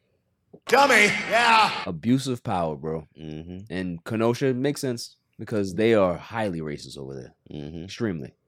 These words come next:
Speaker 2: Extremely. A lot of idiot brain in Wisconsin.
Speaker 3: Mm-hmm.
Speaker 2: A lot of idiot brain. Yeah. What's the next one?
Speaker 3: Eric Adams.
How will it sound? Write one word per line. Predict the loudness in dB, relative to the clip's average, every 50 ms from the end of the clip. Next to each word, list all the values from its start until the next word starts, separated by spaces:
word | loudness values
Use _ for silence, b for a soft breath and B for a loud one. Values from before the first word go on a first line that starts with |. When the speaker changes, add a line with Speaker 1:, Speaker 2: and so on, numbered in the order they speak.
| _ _ _ _ _ _ _ _ _ _ _
Speaker 2:
Extremely. | 0 2 4 4 4 2
A | -2 -8 _ _ _ _ _ _ _ _ _ _ _ _ _ _ _ _ _ _ _ _ _ _ _ _ _ 4
lot | 6 6 6
of | 6
idiot | 4 4 4 2 2 2
brain | 0 -2 -2 -6 -10 -12 _ _ _ _ _
in | -10 -8 -8
Wisconsin. | -8 -8 -8 -10 -10 -8 -10 -12 -16 -20 _ _ _ -18 -14
Speaker 3:
Mm-hmm. | -14 -12 -12 -12 -12 -14 -14 -18 _ _ _ _ _ _ _ _ _ _ _ _
Speaker 2:
A | 0
lot | 0 0 2
of | 0
idiot | -2 -4 -6 -8 -10
brain. | -12 -16 -20 -20 _ _ _ _ _ _ _ _ _ _ _ _ _ _ _ _ _ _ _ _ _ _ _ _ _ _ _ _ _ _ _ _ _ _ _ _ _ _ _ -12
Yeah. | -12 -12 -12 -12 _ _ _ _ _ _ _
What's | -6 -4 -2
the | 0
next | 0 -2 -2 -4
one? | -8 -8 b b b b _ 6
Speaker 3:
Eric | 8 8 8 8 6 4 4
Adams. | 4 6 6 6 6 4 -2 -8 -8 -6 -6 -6 -8